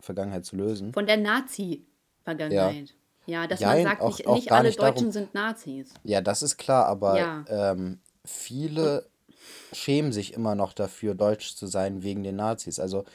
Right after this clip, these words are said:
Speaker 1: viele haben immer noch selber ein Schuldgefühl, weil sie dir Ururenkel sind von irgendeinem Nazi.
Speaker 2: Mhm.
Speaker 1: So, aber
Speaker 2: Ja.
Speaker 1: man hat ja, also das denke ich gar nicht, dass sich da jemand,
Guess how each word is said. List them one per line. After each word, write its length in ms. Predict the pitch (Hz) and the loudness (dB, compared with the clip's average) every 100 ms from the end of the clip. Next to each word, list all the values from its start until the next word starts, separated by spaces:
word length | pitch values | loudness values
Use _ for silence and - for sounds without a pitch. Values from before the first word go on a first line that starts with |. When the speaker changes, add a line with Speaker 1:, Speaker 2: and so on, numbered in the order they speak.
| - _ | -20 _
Speaker 1:
viele 320 | - 135 131 | -2 2 4
haben 160 | 120 | 2
immer 240 | 110 131 127 | 0 0 2
noch 160 | 110 | 2
selber 540 | - 104 120 131 120 - - | 2 2 4 4 2 0 -6
ein 100 | 92 | -12
Schuldgefühl, 1000 | - 139 180 - 92 - 95 104 156 - _ _ _ _ | 0 0 2 -4 -8 -8 -4 -2 -4 -8 _ _ _ _
weil 220 | 98 104 | 2 4
sie 400 | 120 113 131 135 - _ _ _ _ _ _ _ _ _ - | 2 -2 -2 -2 -6 _ _ _ _ _ _ _ _ _ 2
dir 320 | 110 110 - _ _ | 6 6 4 _ _
Ururenkel 880 | 160 160 147 117 107 98 104 104 104 | 4 6 6 4 2 2 -2 -2 -2
sind 240 | 95 107 110 | 0 -4 -2
von 340 | 104 104 101 | -2 0 -2
irgendeinem 320 | 117 110 113 113 | -2 -2 -2 2
Nazi. 340 | 120 95 185 | 2 0 -4
Speaker 2:
Mhm. 140 | - - _ _ | -8 -12 _ _
Speaker 1:
So, 200 | - 87 | -4 0
aber 220 | 78 92 95 | 2 2 0
Speaker 2:
Ja. 140 | 180 | -2
Speaker 1:
man 260 | 65 95 98 | -6 -6 -6
hat 140 | - | -2
ja, 120 | 101 - - | -2 -2 -4
also 240 | 101 101 | 0 0
das 300 | 92 104 - | 2 -2 0
denke 220 | 139 131 | -4 -2
ich 120 | 120 | -4
gar 180 | - 120 | 0 0
nicht, 220 | 104 90 | 0 -4
dass 120 | 90 - | -8 -6
sich 280 | 92 - | -6 -4
da 80 | 92 | -4
jemand, 400 | 92 92 87 85 | -2 -2 -4 -6